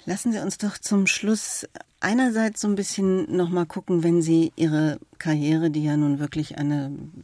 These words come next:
wunderbar funktionierende gewesen ist, wenn ich das so gehört habe, wie Sie darüber geredet haben. Gab's so einen Moment, wo Sie noch mal zu den Selbstzweifeln von Dagmar Reim, ist weiblich, wo, wo es Sie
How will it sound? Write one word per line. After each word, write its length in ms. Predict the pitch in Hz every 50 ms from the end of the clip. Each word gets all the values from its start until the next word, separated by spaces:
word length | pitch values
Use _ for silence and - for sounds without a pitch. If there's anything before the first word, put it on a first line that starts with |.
| - _ - - _ _ _ _
wunderbar 720 | - 120 123 139 151 170 175 175 160 147 151 143 143 147 147
funktionierende 1080 | - - - 156 151 147 - - 147 143 143 147 151 165 170 160 151 139 147 143 139 127
gewesen 560 | 135 143 127 131 139 156 175 170 - 160 127
ist, 180 | 131 127 - -
wenn 160 | 127 127 131
ich 140 | 143 - -
das 200 | - - 151 -
so 200 | 143 139 135 127
gehört 340 | 143 147 151 143 151 -
habe, 280 | - - 160 151 135 147
wie 120 | 143 135
Sie 240 | 147 - 123 123 147 - - - - - - - _ _
darüber 360 | 151 151 151 147 151 143 135
geredet 400 | 143 151 143 147 160 196 - 180
haben. 120 | 165 156
Gab's 220 | 156 170 170 - -
so 80 | 202
einen 80 | 196 196
Moment, 420 | 196 196 185 180 180 190 202 -
wo 80 | - 196
Sie 360 | 196 - 196 196 202 202 208 - _ _ _ _ _
noch 120 | - 170
mal 160 | 170 185 170 160
zu 120 | - 185
den 180 | 180 180 175 160
Selbstzweifeln 840 | 165 165 175 - - - - - - - - 208 - - 208 196
von 180 | - - 190 -
Dagmar 360 | 185 185 - _ 190 185 180
Reim, 480 | 180 175 175 185 196 196 196 190 - -
ist 240 | - - - - 185
weiblich, 480 | 170 - - - - - 208 202 - - -
wo, 220 | 202 180 180 202
wo 140 | 208 185 185
es 160 | 185 - -
Sie 280 | - 196 185 180 180